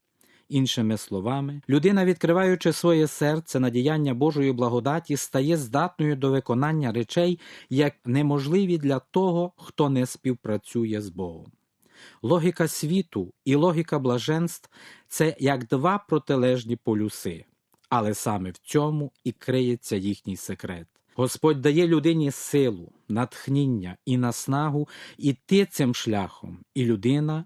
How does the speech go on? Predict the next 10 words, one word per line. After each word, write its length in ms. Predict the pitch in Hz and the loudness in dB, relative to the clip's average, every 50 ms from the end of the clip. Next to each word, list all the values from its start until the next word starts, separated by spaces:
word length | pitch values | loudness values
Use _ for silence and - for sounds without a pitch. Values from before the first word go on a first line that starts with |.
| _ - | _ -2
може 340 | 127 135 139 127 120 135 123 | 0 0 0 2 0 0 -2
дійсно 640 | 113 107 107 147 180 185 185 - - - 160 156 | -2 -4 -2 -2 0 0 -2 -4 -4 -2 -2 0
доконувати 760 | 143 151 147 - 151 147 147 143 139 139 135 127 - - 120 | 2 0 0 2 0 0 2 2 0 0 -2 -2 -2 -2 0
неймовірні 840 | 117 123 151 180 185 175 160 143 135 117 104 107 107 101 98 98 98 | 0 0 0 0 -2 -2 -2 -4 -2 -2 -2 -2 -2 -2 -4 -6 -6
речі. 460 | 92 92 87 85 - - - - - _ _ - | -6 -6 -8 -10 -12 -14 -18 -18 -20 _ _ -4
У 100 | 110 113 | -4 0
цій 200 | - 147 143 127 | 2 2 2 2
співпраці 720 | - - - 147 147 135 - 160 160 170 165 - 170 156 | 0 0 0 0 0 0 0 0 0 0 0 0 -2 -2
з 100 | 143 131 | -2 0
Богом 440 | 120 156 170 170 160 170 165 160 | 2 2 4 4 4 2 0 -2